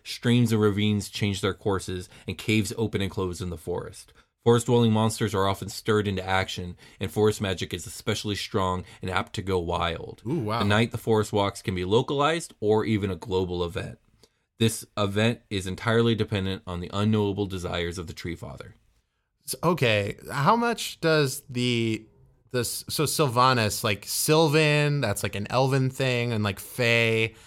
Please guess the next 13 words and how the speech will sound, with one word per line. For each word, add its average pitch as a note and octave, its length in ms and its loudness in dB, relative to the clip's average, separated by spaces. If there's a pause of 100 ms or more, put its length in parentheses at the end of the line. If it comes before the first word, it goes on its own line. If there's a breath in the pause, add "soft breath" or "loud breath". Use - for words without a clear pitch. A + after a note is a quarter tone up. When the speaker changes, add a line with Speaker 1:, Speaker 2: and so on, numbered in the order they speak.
(260 loud breath)
Speaker 2:
like, A2+ 180 -4 (380 soft breath)
so, - 400 0
so - 160 -2
how C#3 80 4
Speaker 1:
Well, F#3 140 8
Speaker 2:
much, F3+ 220 -2
how C#3 160 2
much A3 180 0
does F3+ 100 4
Speaker 1:
Sylvan G3 580 4 (1400)
Speaker 2:
Yeah? B2 200 2 (140)
Speaker 1:
Go F2 100 -8
ahead. E2+ 120 -10